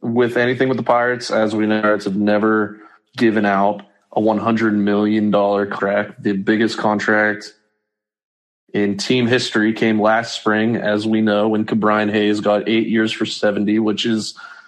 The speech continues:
pathetically low. That's the, I believe, second lowest contract, um, second lowest, biggest contract a team has given out behind the A's. So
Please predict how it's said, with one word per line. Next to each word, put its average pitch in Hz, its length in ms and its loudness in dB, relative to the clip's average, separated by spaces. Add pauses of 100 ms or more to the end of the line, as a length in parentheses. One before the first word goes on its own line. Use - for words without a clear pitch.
(220)
pathetically 175 600 0
low. 120 420 2
That's 127 300 -2
the, 120 420 0 (840)
I - 80 -2
believe, 131 340 2
second 135 560 -2
lowest 123 680 0
contract, 123 1040 0 (180)
um, 104 720 0
second 170 460 0
lowest, 135 640 0 (180)
biggest 151 320 2
contract 104 640 0
a 113 60 -4
team 117 220 0
has 110 100 0
given 107 240 2
out 101 260 0
behind 107 340 0
the 107 220 -2
A's. 117 580 0 (380)
So 123 640 0